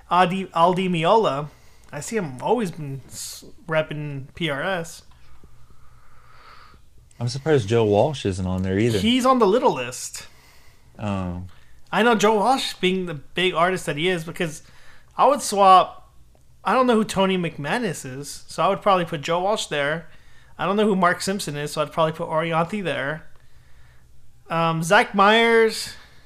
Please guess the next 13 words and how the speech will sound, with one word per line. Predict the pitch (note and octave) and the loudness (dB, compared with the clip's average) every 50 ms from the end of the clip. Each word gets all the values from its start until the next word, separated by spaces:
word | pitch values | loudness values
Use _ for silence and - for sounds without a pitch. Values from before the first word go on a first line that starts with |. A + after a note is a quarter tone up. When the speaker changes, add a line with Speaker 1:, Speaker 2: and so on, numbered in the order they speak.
| - - - - - - - | -20 -20 -20 -20 -20 -20 -16
Speaker 1:
he | - F#3+ F#3 | -10 -10 -8
sells | - - G3 F#3+ E3 | -2 0 0 0 0
guitars. | E3+ F3+ E3 - D#3 C#3+ C#3+ D3 C#3+ D3 | -2 -6 -4 -2 -2 -2 0 -2 -2 -4
I | D3+ | -6
just | D#3+ F3+ E3 - - | -6 -8 -10 -10 -6
don't | E3+ E3 | -2 -2
know | E3+ D#3+ | -2 -2
what | D3 B2+ A#2+ | -2 -4 -6
band | B2+ C#3 D#3 D3+ C#3 | -6 -6 -4 -4 -6
he's | B2 B2 B2 | -8 -10 -10
in. | B2+ B2+ B2 - - - | -12 -14 -14 -16 -12 -6
Ah, | F3+ F3+ F3+ F3+ - - | -4 -4 -4 -4 -8 -12
terrible. | - D3+ C#3+ C#3+ C#3+ C#3+ C#3+ - | -8 -6 -6 -6 -6 -8 -10 -10